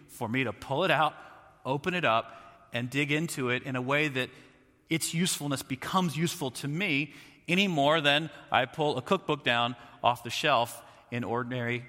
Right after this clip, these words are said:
day-to-day cooking. There has to be more. And so it raises this question, uh, and, and, and I wrestle with this, and I want to pose this to you. What will it take to move from believing in the Bible, believing in its reliability,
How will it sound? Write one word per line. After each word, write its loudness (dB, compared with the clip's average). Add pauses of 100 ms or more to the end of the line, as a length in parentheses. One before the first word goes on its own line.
day-to-day -2
cooking. -4
There 2
has -2
to -8
be -4 (220)
more. 2
And 0
so 0
it 4
raises 0
this -2
question, 0 (280)
uh, -2
and, 0
and, 0
and 0
I 8
wrestle 2
with 2
this, 2
and 2
I 6
want 0
to -14
pose 2
this -2
to -4
you. 0
What 6
will 4
it -2
take -6 (1400)
to -2
move 2
from 0
believing 2
in 0
the 0
Bible, -4 (1040)
believing 2
in 0
its -4
reliability, 0